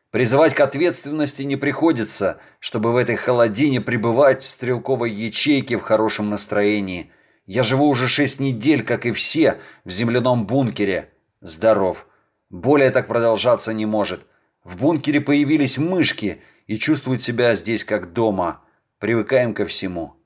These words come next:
В эти дни в девятой роте третьего полка появилась песня, которую солдаты пели на мотив песни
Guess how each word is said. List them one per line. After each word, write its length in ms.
В 140
эти 240
дни 380
в 80
девятой 500
роте 340
третьего 420
полка 640
появилась 520
песня, 560
которую 400
солдаты 640
пели 420
на 140
мотив 440
песни 580